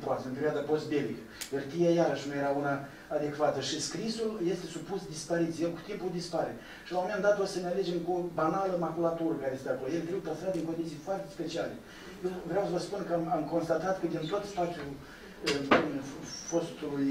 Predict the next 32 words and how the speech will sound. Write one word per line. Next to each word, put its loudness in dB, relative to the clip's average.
Imperiu 4
Sovietic, 0
doar 6
Republica 0
Moldova, 2
la 4
ora 4
actuală, 2
se -4
confruntă -2
cu 0
o 2
asemenea 0
gravă 4
problemă. 0
Nu 2
avem 0
condiții -2
elementare 2
de -4
păstrare, 0
normală 4
a 0
acestor -2
documente, 0
nu 2
avem 2
microclimă, 0
nu 2
avem, 4
sistem 2
antiincendiar 4